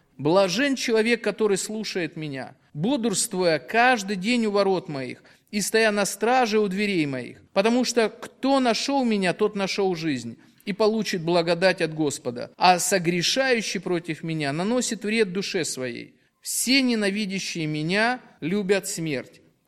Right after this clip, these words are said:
Практическое применение, как относиться к мудрости, как её воспринимать, как к ней относиться,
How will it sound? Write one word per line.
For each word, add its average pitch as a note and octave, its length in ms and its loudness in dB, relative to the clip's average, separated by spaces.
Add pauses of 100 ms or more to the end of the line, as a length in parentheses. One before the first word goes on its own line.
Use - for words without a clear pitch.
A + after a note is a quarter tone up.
(180)
Практическое B3 680 2
применение, A3 680 0
как A#3 260 2
относиться G#3 640 -2
к - 80 -12
мудрости, B2+ 580 -6 (160)
как A#3+ 260 4
её A3+ 140 6
воспринимать, F#3+ 880 0 (220)
как B3 440 6
к - 40 -12
ней A3 300 6
относиться, G3 840 -2